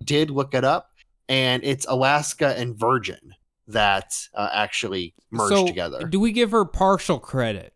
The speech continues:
Speaker 2: for that?
Speaker 1: I mean, <laughs> it's a good business sense to know that eventually the little airlines are all gonna start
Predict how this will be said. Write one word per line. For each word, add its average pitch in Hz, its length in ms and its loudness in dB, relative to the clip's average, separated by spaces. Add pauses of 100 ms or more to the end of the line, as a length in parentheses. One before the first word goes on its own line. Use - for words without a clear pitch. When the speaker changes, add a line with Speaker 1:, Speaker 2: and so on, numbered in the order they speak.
(240)
Speaker 2:
for 156 200 -2
that? - 240 -10 (920)
Speaker 1:
I 196 80 4
mean, 269 440 4 (480)
<laughs> - 520 2
it's 381 140 2
a - 20 4
good 180 300 0
business 226 360 2
sense 180 380 0
to 175 120 0
know 160 420 4
that 127 420 2
eventually 143 680 2 (260)
the 147 100 2
little 160 240 4
airlines 151 600 2
are 127 100 2
all 131 220 2
gonna 131 240 0
start - 380 -2